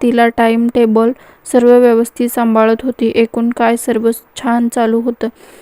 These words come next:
अशात दृष्ट लागली. सतीशचा अपघात झाला आणि तो गेला. आता सुषमा आणि सान्वी दोघे होत्या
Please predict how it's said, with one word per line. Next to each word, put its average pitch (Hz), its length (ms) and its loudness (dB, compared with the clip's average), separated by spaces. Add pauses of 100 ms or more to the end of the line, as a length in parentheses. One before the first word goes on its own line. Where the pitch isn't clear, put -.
(180)
अशात 240 420 -2
दृष्ट 240 460 -2
लागली. 226 420 0
सतीशचा 233 680 -4 (340)
अपघात 233 340 0 (100)
झाला 233 300 2 (120)
आणि 233 360 0 (140)
तो 240 240 2
गेला. 233 320 -2 (460)
आता 240 280 -2
सुषमा 240 380 -2
आणि 240 340 0
सान्वी 226 340 -2
दोघे 220 400 0
होत्या 247 320 -2